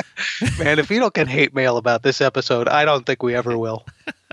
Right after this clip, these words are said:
Speaker 1: Well, I think every, I think people understand where we're coming from. And don't get me wrong, if you are in a cancel, again, th-, that's free speech. That's your right.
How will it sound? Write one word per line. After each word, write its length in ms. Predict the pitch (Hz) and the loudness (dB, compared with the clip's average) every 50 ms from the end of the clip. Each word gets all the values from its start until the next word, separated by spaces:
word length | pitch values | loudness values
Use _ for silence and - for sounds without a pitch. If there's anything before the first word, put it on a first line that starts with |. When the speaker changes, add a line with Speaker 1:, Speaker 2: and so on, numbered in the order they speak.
| - - - - - 160 - - - - - - - - - - - - - _ | -16 -16 -16 -18 -18 -18 -18 -16 -16 -14 -12 -10 -8 -8 -8 -8 -10 -14 -12 _
Speaker 1:
Well, 160 | - 185 185 175 | -4 -2 -2 -2
I 60 | 170 | 0
think 180 | 151 185 165 139 | 0 0 0 0
every, 180 | 139 123 120 - | 0 -2 0 0
I 100 | 131 147 | 0 0
think 240 | 170 170 131 107 - | 0 -2 -4 -4 -2
people 400 | 139 127 110 - 113 110 107 107 | -2 -2 -2 -2 -2 -2 0 -2
understand 540 | 107 101 101 95 - - 107 104 101 98 | -2 -4 -6 -6 -6 -4 -4 -2 -2 -2
where 100 | 98 98 | -2 -2
we're 120 | 90 82 82 | -4 -4 -2
coming 300 | - 110 101 95 92 85 | 0 0 0 0 -2 -4
from. 260 | - 87 87 87 90 | -4 -4 -4 -2 -2
And 120 | 98 107 | -2 -2
don't 120 | 127 180 190 | -2 -2 -2
get 80 | 170 | -2
me 60 | 139 120 | -2 -2
wrong, 360 | 113 117 120 117 110 107 104 | 0 0 0 0 0 0 -2
if 160 | 107 104 - | -4 -6 -6
you 220 | 139 147 147 135 | -4 -4 -2 0
are 260 | 123 123 127 131 135 135 | 0 2 2 2 0 -2
in 100 | 131 127 | -2 -6
a 60 | 127 | -4
cancel, 360 | - 139 139 131 - - - | -4 -4 -4 -4 -6 -8 -6
again, 400 | 69 98 156 160 170 196 180 139 | -4 -2 -2 0 0 0 0 0
th-, 380 | 117 - - _ - - 62 80 98 101 | -4 -6 -10 _ -20 -18 -16 -14 -6 0
that's 220 | 127 135 147 - | 0 0 0 0
free 200 | - - 170 156 | -2 -2 -2 -2
speech. 360 | - - - 147 113 - - | -2 0 0 -2 -2 -2 -2
That's 220 | - 117 123 - - | -2 -2 -2 -2 -2
your 120 | 143 139 | -2 0
right. 360 | 127 127 117 101 82 76 - | 2 2 2 2 0 -2 -6